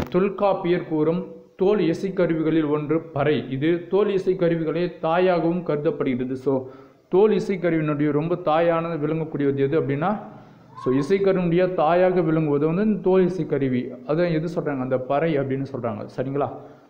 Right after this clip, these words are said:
So, தொல்காப்பியர் கூறும் தோல் இசைக்கருவிகள் ஒன்று பறை. இது தோல் இசைக்கருவிகளின் தாயாகவும் கருதப்படுகிறது. Next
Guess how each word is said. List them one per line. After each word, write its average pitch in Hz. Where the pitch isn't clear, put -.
So, 135
தொல்காப்பியர் 160
கூறும் 147
தோல் 170
இசைக்கருவிகள் 151
ஒன்று 139
பறை. 135
இது 160
தோல் 180
இசைக்கருவிகளின் 160
தாயாகவும் 147
கருதப்படுகிறது. 117
Next 127